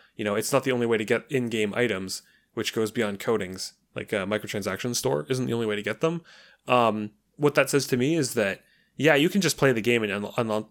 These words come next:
and unlock stuff, and, you know, you, there might be a whole thing for you around it,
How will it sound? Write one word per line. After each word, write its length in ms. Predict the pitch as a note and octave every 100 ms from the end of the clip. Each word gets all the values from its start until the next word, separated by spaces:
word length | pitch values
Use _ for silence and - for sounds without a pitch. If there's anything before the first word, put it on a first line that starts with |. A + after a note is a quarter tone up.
| _
and 200 | - A2
unlock 380 | B2 A2 A2 A#2+
stuff, 420 | - F#2 G#2 - _ _ _ _ _ _ -
and, 400 | B2+ G#2+ G2 -
you 60 | B2
know, 280 | G2+ G2+ - _
you, 180 | - C#3+
there 140 | C#3+ C#3+
might 120 | B2
be 80 | A#2+
a 60 |
whole 180 | G#2+ A2+
thing 300 | - A#2 A2+
for 200 | G#2+ G2+
you 240 | G2 G2 G2+
around 300 | G2 G2 G2
it, 200 | -